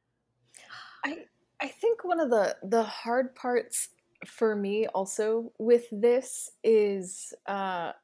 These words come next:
the fact <laughs> that you have somebody in your twenties who's supposed to be playing a teenager. Like, if, I mean, correct me if I'm wrong, but, like, Kai is supposed to be, like, fourteen when she gets with Tate.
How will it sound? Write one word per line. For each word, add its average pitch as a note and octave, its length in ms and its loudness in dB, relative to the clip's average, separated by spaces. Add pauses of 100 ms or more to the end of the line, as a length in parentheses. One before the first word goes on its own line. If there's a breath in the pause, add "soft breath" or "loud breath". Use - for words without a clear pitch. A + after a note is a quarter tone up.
the G3+ 160 -4
fact - 500 -6
<laughs> - 40 -2
that A4 100 4
you C#4 140 2
have G3+ 160 2
somebody A3 500 0
in G3+ 140 -2
your D#3+ 220 -6
twenties G#3+ 600 -2 (380 loud breath)
who's C4+ 160 0
supposed B3 420 0
to A#3 80 4
be A3 160 0
playing G3 360 -4
a F3 100 2
teenager. A#3 680 0 (160)
Like, G3 380 2 (760 loud breath)
if, - 300 2 (180)
I G#3 60 0
mean, G3 220 -4
correct A3 340 0
me B3 100 0
if B3+ 120 -4
I'm F#3+ 160 -4
wrong, E3+ 340 -2
but, G3 160 4
like, - 200 -2 (120)
Kai A#3+ 260 -2
is A4 180 2
supposed - 240 -2
to A#3 60 -4
be, A3 140 2
like, F3 220 2
fourteen - 1040 0
when F#3+ 200 0
she F#3 200 -4
gets - 260 0
with - 220 -8
Tate. - 320 -6